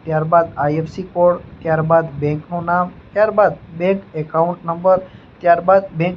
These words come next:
એકાઉન્ટ નંબરની પુષ્ટિ કરો એટલે ફરીવાર તમારે બેંક એકાઉન્ટ નંબર છે એ દાખલ કરવાનો રહેશે અને ત્યારબાદ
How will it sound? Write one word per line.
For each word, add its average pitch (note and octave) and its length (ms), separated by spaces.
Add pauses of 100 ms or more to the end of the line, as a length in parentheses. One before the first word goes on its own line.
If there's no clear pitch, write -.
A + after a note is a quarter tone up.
એકાઉન્ટ D#3+ 400
નંબરની E3 840 (100)
પુષ્ટિ F#3+ 400
કરો D#3 220
એટલે D3+ 220
ફરીવાર F#3+ 480
તમારે D#3 340 (140)
બેંક D#3+ 360
એકાઉન્ટ D#3 440
નંબર C#3 320
છે E3 120 (160)
એ D3+ 80 (320)
દાખલ G3+ 340
કરવાનો D#3+ 460
રહેશે D3+ 380
અને A3+ 160
ત્યારબાદ E3 520